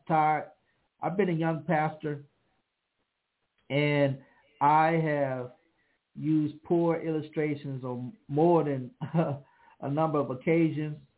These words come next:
And I, I, trust me, I know what it's like when you have, you're trying to do as much as you can, and you, you really want, uh, you really want people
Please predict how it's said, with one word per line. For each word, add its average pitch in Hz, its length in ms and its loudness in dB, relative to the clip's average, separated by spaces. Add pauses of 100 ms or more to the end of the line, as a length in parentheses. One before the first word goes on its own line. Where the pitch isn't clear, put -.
(720)
And 120 380 -6 (500)
I, 123 160 4
I, 131 400 0
trust 160 320 2
me, 104 220 -8
I 139 200 -2
know 156 580 2
what 139 160 0
it's 135 180 -4
like 151 400 2
when 131 260 -2
you 143 180 4 (100)
have, 117 260 -2 (640)
you're 131 180 0 (100)
trying 156 400 2
to 139 60 -10
do 139 240 2
as 117 100 0
much 143 360 0
as 131 160 -2
you 135 240 -2 (460)
can, 151 500 0 (1700)
and 131 160 -2
you, 123 220 -2
you 131 160 0
really 147 260 4
want, 139 380 4 (560)
uh, 123 500 0 (2000)
you 139 120 4
really 180 200 4
want 156 300 -4
people 165 340 -6